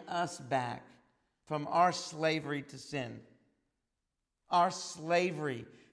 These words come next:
to the opinions of others, our slavery to the opinions of the evil one. That we wanna, we just keep searching for our comfort, and if, if, if there's a challenge to human sexuality, like in the sixties,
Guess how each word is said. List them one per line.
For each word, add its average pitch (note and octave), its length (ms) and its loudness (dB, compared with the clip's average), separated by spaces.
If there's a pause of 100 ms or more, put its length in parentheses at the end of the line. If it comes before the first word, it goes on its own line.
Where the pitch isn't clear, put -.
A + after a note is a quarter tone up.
to F#3 100 -4
the E3 140 0
opinions F3 760 -2
of D3 120 -2
others, D#3 760 0 (480)
our F#3 240 12
slavery D#3+ 960 0 (1080)
to E3 120 -4
the C#3 140 0
opinions D#3 640 -6
of B2 120 -8
the A#2+ 160 -10
evil C3 380 -10
one. A2 320 -12 (960)
That D#3 140 -2
we G3+ 160 -2
wanna, E3+ 400 2 (400)
we G3 100 2
just G#3 220 0
keep G#3+ 160 -6
searching B3 360 2
for B3 140 -6
our A3+ 120 2
comfort, F3 460 -2 (200)
and E3+ 280 2 (220)
if, E3 240 4 (100)
if, E3 140 -2 (140)
if D#3 160 -2
there's D#3+ 180 -2
a C#3+ 60 -8
challenge F#3+ 560 -2
to D#3+ 100 -6
human E3+ 280 -6
sexuality, E3 600 0
like D3 200 0
in C3 100 -4
the B2+ 60 -4
sixties, D#3+ 600 -6